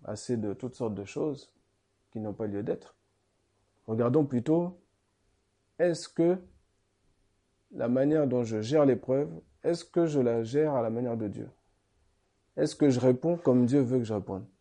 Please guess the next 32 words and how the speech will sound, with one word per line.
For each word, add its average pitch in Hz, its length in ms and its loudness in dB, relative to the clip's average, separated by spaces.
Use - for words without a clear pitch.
Est-ce 117 180 -6
que 139 120 4
j'agis 120 420 0
comme 113 200 -2
Dieu 127 120 -2
veut 113 120 -4
que 104 60 -6
j'agisse ? - 560 -12
Si 220 420 4
à 127 80 4
chaque 214 260 6
fois 190 180 8
que 156 60 2
je 143 120 4
suis 139 480 2
sur - 320 6
le 156 80 6
chemin 151 280 4
de 131 120 4
Dieu, 147 260 0
j'aurai 120 600 0
la 127 220 -6
réponse 135 340 -4
de 127 80 0
Dieu, 127 180 -4
la 131 120 -2
faveur 151 360 2
de 147 120 0
Dieu 143 180 -2
en 135 80 -4
fonction. 139 380 -12
Toujours. 214 400 -2